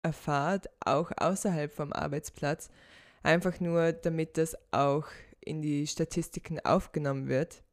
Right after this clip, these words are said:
Das heißt nicht, dass es wirklich rechtlich verfolgt werden kann, aber die Statistiken helfen unseren PolitikerInnen vor Augen zu führen, dass Diskriminierung shitty ist, dass es immer noch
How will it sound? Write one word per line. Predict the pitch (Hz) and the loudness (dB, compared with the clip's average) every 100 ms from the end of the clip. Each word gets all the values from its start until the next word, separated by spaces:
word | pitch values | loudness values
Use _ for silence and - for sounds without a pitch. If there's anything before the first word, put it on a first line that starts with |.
| _ _ _ _ | _ _ _ _
Das | - 170 | -12 -4
heißt | 160 151 - | -4 -4 -6
nicht, | 151 185 - | -6 -4 -4
dass | 156 | -4
es | 147 - | -6 -6
wirklich | 170 - - - | -4 -4 -4 -4
rechtlich | 151 - 143 - | -4 -4 -12 -8
verfolgt | 143 - 165 - | -8 -2 -2 -4
werden | 131 123 - | -8 -8 -8
kann, | - 135 196 - - - - - _ _ | -4 -4 -4 -10 -20 -20 -20 -20 _ _
aber | - 165 220 269 294 - _ _ _ - | 2 4 4 0 -4 -12 _ _ _ -10
die | |
Statistiken | 175 160 156 214 214 240 - 226 | -6 -4 -2 -2 -2 -4 -4 -4
helfen | 165 156 185 - 214 214 - | -2 -2 -2 -2 -2 -2 -6
unseren | - 175 196 190 180 | -8 -6 -4 -6 -6
PolitikerInnen | - 156 160 170 170 - - 160 156 160 | -4 -4 -4 -6 -8 -8 -6 -4 -4 -6
vor | - - - | -10 -8 0
Augen | 180 240 220 | 2 2 0
zu | - 160 | -4 -8
führen, | - 160 147 160 190 _ - _ _ | -2 2 2 0 -4 _ -20 _ _
dass | - 185 - | 2 4 2
Diskriminierung | - 190 - - 170 160 156 165 202 262 262 - _ | 0 -2 -2 -2 -2 0 2 4 6 4 0 -12 _
shitty | - - - 196 240 247 | -10 -4 4 4 6 6
ist, | 285 - | 4 2
dass | 185 160 | 0 0
es | 156 - - | -2 -6 -2
immer | 190 220 | 2 4
noch | 220 220 | 4 2